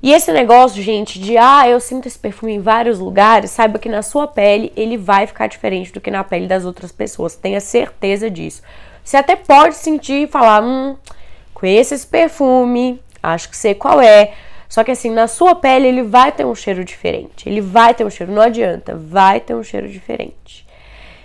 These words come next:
É... Desculpa, gente, eu <laughs> recebi,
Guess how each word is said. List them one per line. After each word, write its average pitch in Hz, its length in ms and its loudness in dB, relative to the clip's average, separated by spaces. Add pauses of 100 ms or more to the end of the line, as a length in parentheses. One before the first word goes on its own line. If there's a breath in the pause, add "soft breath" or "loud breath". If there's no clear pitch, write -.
(140 soft breath)
É... 151 960 -6 (1400)
Desculpa, 190 540 -14
gente, 175 360 -18
eu - 80 -8
<laughs> - 0 -
recebi, 190 680 -4